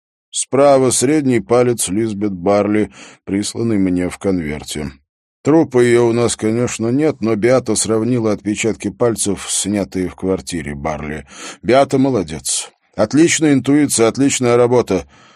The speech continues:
покрасневшая Беата, стараясь казаться равнодушной, сидела и тихо постукивала карандашом по блокноту.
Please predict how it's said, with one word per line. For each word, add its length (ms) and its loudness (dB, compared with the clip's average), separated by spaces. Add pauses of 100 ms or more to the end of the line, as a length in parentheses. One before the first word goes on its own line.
(120)
покрасневшая 920 -6
Беата, 460 -2
стараясь 500 -6
казаться 500 -8
равнодушной, 760 -6
сидела 540 -6
и 140 -2
тихо 400 -8
постукивала 800 -10
карандашом 720 -12
по 100 -14
блокноту. 800 -16